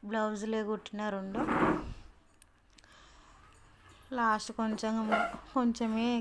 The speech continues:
క్లిప్ అనమాట. చేతులు అయిపోయినాయి, హ్యాండ్స్ అయిపోయినాయి, బ్యాక్ అయిపోయినాయి, ఫ్రంట్ కుడుతున్నా. అదే కొద్దిగా అది లాస్ట్ మూమెంట్లో మా ఆయన తీయమంటే తీసిండు. ఇంకా తీసి ఆయన వెళ్ళిపోయిండు, ఆయన అయితే ఆటోకి వెళ్ళిపోయిండు.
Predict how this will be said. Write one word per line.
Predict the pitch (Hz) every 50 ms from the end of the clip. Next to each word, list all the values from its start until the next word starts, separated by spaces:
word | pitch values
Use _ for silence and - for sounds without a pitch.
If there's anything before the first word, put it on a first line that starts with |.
| 220 -
క్లిప్ | - 220 208 208 - - 202
అనమాట. | 214 214 202 196 190 202 - - - - - - - -
చేతులు | 240 226 220 214 226 226 226 208
అయిపోయినాయి, | 208 208 - 214 202 208 202 208 214 226 240 240 240 240 - - - - - - - - - - - - - - - - 480 440
హ్యాండ్స్ | 226 220 220 214 - - 220
అయిపోయినాయి, | 220 208 214 214 220 226 226 233 226 220
బ్యాక్ | 202 196 196 -
అయిపోయినాయి, | 214 214 202 196 220 208 208 220 240 254 240
ఫ్రంట్ | - 220 208 208 196 214
కుడుతున్నా. | 214 214 208 196 - - 196 226 233 254 254 254 233 220
అదే | 214 208 202 208 214 208 208 -
కొద్దిగా | 214 202 185 202 208 214 202 - - - - - - - - - - -
అది | 240 226 220 220
లాస్ట్ | 220 214 214 208 - - 381
మూమెంట్లో | 226 214 214 208 208 202 220 220 220
మా | 214 202
ఆయన | 208 202 202 202 202
తీయమంటే | 202 208 214 208 208 220 214 202
తీసిండు. | 202 208 - 359 370 208 190 185 - 403 415 427 440 427 403 392 392 381 392 392 403 415 415 403 415 427 427 415 415 - - - - - - _ _ _ - 427 440 440 440 440 440 453 453 480 466 453 440 427 -
ఇంకా | 254 233 240 233 226
తీసి | - 226 226 - - 233
ఆయన | 220 214 214 208
వెళ్ళిపోయిండు, | 202 202 202 - 208 208 202 208
ఆయన | 208 202 202 202
అయితే | 202 202 - 233 220
ఆటోకి | 208 196 - 208 202 - 208
వెళ్ళిపోయిండు. | 208 202 196 - 220 214 208 202 208 240